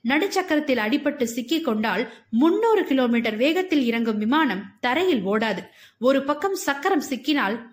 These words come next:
மல்லாக்க கவிழ்ந்துவிடும். தரையில் ஓடுகிற விமானம் மல்லாக்க கவிழ்ந்தால் லட்சம் தூளாய் வெடித்து சிதறும். பல கோடி ரூபாய் நஷ்டம், உயிர் சேதம் நடக்கும். இந்தியன் ஏர்லைன் செக்யூரிட்டி ஆபீசர் ராமசுவாமி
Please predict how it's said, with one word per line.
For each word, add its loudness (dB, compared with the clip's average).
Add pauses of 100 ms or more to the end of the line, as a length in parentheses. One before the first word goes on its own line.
மல்லாக்க 2
கவிழ்ந்துவிடும். -2 (400)
தரையில் 2
ஓடுகிற 2
விமானம் 0
மல்லாக்க 0
கவிழ்ந்தால் 0 (280)
லட்சம் -2
தூளாய் 0
வெடித்து -2
சிதறும். -4 (760)
பல 2
கோடி 2
ரூபாய் 0
நஷ்டம், -4 (200)
உயிர் 0
சேதம் -2
நடக்கும். -6 (500)
இந்தியன் 0
ஏர்லைன் 2
செக்யூரிட்டி 0
ஆபீசர் -2
ராமசுவாமி -2